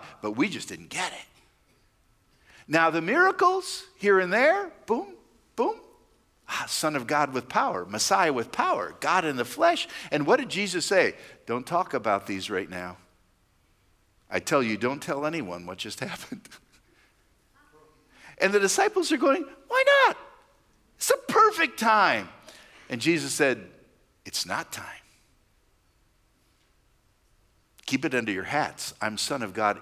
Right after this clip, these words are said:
incognito for a while. You can't handle what's gonna happen <laughs> if you let the word out too soon." Ah, but then the resurrection takes place. And he is declared to be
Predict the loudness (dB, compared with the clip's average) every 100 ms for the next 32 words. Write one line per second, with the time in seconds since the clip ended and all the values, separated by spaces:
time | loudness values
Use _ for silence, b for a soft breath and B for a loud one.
0 | -8 -8 -8 -6 -8 -6 -8 -8 -10 -14
1 | -14 -14 -12 -12 -14 -20 _ b b b
2 | -10 -4 -2 -2 -4 -4 -4 -6 -8 -8
3 | -8 -6 -6 -6 -8 -14 -14 -12 -4 -4
4 | -2 -4 -2 -4 -4 -4 -4 -4 -4 -6
5 | -10 -10 -8 -8 -10 -14 -20 _ _ _
6 | _ _ _ _ _ _ _ b b b
7 | b b b b b _ _ _ 0 2
8 | 4 2 2 2 4 4 2 2 2 2
9 | -4 -4 0 0 -2 0 2 2 0 -10
10 | -12 _ B B B B B 0 2 2
11 | 4 2 0 -2 -2 0 4 6 4 2
12 | -2 -6 0 4 6 4 0 -8